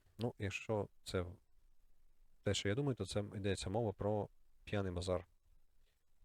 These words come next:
Так званий райончик П'яний базар. Підприємство знаходиться у власності і працює. За всією інформацією звертайтеся.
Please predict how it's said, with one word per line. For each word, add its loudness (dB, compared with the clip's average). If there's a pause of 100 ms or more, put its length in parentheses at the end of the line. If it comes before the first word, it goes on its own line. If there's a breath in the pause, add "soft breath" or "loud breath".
(200)
Так -6
званий 0
райончик -2
П'яний -2
базар. -6
Підприємство -4
знаходиться -4
у 2
власності 0
і -10
працює. -6 (160)
За -10
всією -4
інформацією -4
звертайтеся. -12